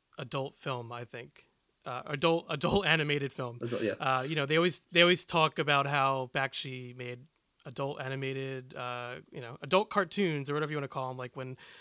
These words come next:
Speaker 1: Fritz the Cat first came out, that was a big promotional thing. It's like, X-rated cartoon, you know? But this is, yeah, I mean, it just, like you said, watching it when you're older, um, I think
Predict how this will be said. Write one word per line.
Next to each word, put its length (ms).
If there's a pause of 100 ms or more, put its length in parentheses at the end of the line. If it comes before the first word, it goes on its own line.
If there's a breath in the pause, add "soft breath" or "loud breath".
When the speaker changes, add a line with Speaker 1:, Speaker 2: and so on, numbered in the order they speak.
(180 loud breath)
Speaker 1:
Fritz 240
the 40
Cat 220
first 220
came 180
out, 200
that 100
was 100
a 80
big 320
promotional 460
thing. 220
It's 120
like, 220
X-rated 500
cartoon, 600
you 80
know? 160 (400 loud breath)
But 100
this 220
is, 280
yeah, 220
I 80
mean, 160
it 140
just, 300 (200)
like 160
you 60
said, 320 (280)
watching 360
it 80
when 80
you're 120
older, 520 (420 soft breath)
um, 320
I 100
think 440